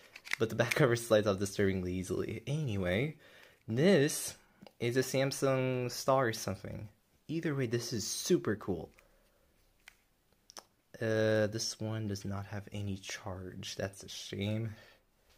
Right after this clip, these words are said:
Yeah, we'll test that later. Ooh, nice.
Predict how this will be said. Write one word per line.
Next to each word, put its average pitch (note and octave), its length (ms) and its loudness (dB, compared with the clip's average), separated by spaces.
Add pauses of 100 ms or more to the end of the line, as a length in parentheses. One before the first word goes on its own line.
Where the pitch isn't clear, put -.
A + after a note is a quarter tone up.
(1900)
Yeah, A#2+ 180 -6
we'll D#3 140 -4
test - 280 -10
that G2+ 200 -10
later. - 360 -14 (800)
Ooh, G3+ 500 -4
nice. D3+ 760 -10